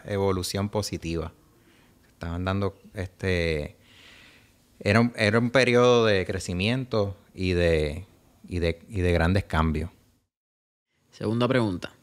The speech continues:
Speaker 2: Tenemos un playlist en Spotify que se llama Mentores en Línea, el playlist, que tiene todas las canciones que motivan y pompean a nuestros entrevistados.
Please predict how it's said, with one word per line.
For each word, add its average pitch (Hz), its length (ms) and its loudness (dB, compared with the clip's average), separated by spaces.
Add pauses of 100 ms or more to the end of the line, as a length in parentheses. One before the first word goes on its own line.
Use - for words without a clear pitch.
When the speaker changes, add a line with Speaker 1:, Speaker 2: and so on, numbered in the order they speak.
(360)
Speaker 2:
Tenemos 143 240 2
un 170 100 2
playlist 151 460 2
en 120 80 -2
Spotify 135 580 0 (160)
que 107 100 -4
se 107 120 2
llama 120 140 4
Mentores 104 400 2
en 107 120 0
Línea, 120 340 2
el 110 140 -4
playlist, 104 460 0 (280)
que 110 120 -2
tiene 139 180 4
todas 135 260 4
las 156 120 0
canciones 139 340 -2
que 135 100 -2
motivan 160 580 2
y 135 120 0
pompean 120 640 2
a 101 80 -6
nuestros 101 260 -2
entrevistados. 90 640 -2